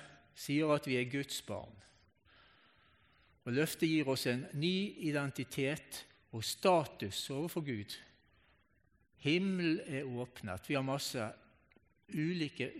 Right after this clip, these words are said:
uttrykk for dette. Det har altså skjedd noe avgjørende nytt. Men samtidig så er det slik at det visker ikke ut alle forskjeller i livet. Selv om alle i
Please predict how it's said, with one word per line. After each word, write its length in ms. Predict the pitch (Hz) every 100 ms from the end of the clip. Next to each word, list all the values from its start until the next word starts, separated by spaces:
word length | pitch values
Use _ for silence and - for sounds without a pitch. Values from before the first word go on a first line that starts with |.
| 139
uttrykk 340 | 135 - 110 -
for 160 | 104
dette. 340 | 87 85 - - - _ _ _ _ _ _ _ _ _ _ _ _ _ _ _ _ _
Det 100 | 139
har 60 | 147
altså 180 | 185 -
skjedd 340 | - 196 120
noe 260 | 110 92 82 - - _ _ - 160
avgjørende 640 | 196 190 180 160 151 139 98
nytt. 360 | 87 - - - - - _ _ _ _ _ _ _ - - - _ _ -
Men 120 | 160
samtidig 420 | 202 196 220 226
så 100 | 196
er 80 | 175
det 100 | 170
slik 460 | - 139 120 - - - _ _ _ _
at 100 | 123
det 100 | 143
visker 380 | 151 175 - 190
ikke 200 | - 170
ut 120 | 214 160
alle 180 | 190 185
forskjeller 800 | 147 151 - - 156 117 113
i 80 | 123
livet. 540 | 123 117 87 90 - - - - - - -
Selv 360 | - 190 185 180
om 160 | 170 165 - -
alle 400 | 131 139 170 160
i 160 | 143